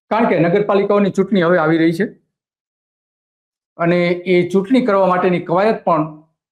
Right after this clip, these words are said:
દરેક રાજકીય પક્ષોએ શરૂ કરી દીધી. સરકાર અને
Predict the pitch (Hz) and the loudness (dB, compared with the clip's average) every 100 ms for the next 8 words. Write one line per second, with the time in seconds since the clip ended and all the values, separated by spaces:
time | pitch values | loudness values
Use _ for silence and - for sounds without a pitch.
0 | _ 196 262 302 190 185 185 202 185 170 | _ -2 0 0 -2 -4 -2 -2 0 -4
1 | - 185 175 170 - - - 156 165 156 | 0 0 0 -2 -10 -12 -2 -2 0 -2
2 | 147 156 165 160 151 156 165 160 151 156 | -2 -2 -2 -2 -6 -2 0 0 0 2
3 | 147 135 - | 0 -2 -8